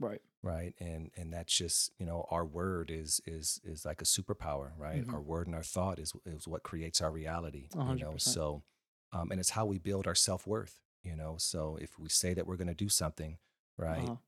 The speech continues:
Speaker 2: be committed to that, you know, you know,
Speaker 1: Yes.
Speaker 2: you're, be committed to your word. Uh, the second agreement is don't take things personally.
Speaker 1: <laughs>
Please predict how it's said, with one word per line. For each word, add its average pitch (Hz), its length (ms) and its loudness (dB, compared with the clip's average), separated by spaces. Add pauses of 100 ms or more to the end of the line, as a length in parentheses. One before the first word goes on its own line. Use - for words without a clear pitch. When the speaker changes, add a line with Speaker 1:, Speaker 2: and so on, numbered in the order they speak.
(100)
Speaker 2:
be 90 100 2
committed 92 440 0
to 90 120 -2
that, 69 260 -2
you 82 100 -8
know, 76 240 -4
you 67 80 -2
know, - 40 -2
Speaker 1:
Yes. 73 240 -4
Speaker 2:
you're, 76 240 -6 (360)
be 92 100 -2
committed 87 340 -2
to - 140 0
your 85 100 -4
word. 80 400 -2 (100)
Uh, 87 120 -6
the 85 100 -6
second 95 640 2
agreement 92 560 -4
is 90 200 -4
don't 87 220 -2
take 92 200 -6
things 92 200 -2
personally. 76 600 0 (300)
Speaker 1:
<laughs> - 80 -10